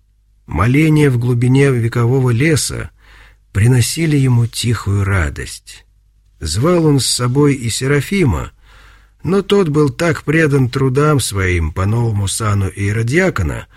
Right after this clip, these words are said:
что о пустынножительстве и не помышлял. Это желание у него появится только в год смерти духовного наставника,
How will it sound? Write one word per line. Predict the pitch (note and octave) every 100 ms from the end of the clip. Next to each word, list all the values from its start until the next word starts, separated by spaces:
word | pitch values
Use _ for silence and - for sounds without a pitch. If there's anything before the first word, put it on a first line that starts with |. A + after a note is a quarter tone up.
| _
что | - - D3+ D3
о | C#3+ C#3
пустынножительстве | D3+ C#3 - D3+ D3 C#3+ D#3+ G3 F3+ D3+ - D3+ D3
и | C3+ B2
не | A#2+
помышлял. | A2 F#2 E2+ - C2+ A1+ A#1 - _ _ _ _ _ _ -
Это | F2 -
желание | C#2+ C2+ C2+ A2+ D#3+ F3 E3
у | D3 G#2
него | F2 B2+
появится | D3 C3 B2 D3 C#3+ -
только | B2 C3+ C#3 -
в | A#2+ G2
год | A#2 B2
смерти | - F#2 B2+ B2 B2
духовного | G#2+ G#2+ G2 G#2 G#2+ G#2 G2+
наставника, | F2+ F2 - - G#2 G2 E2+ D2+ - C2 A#1+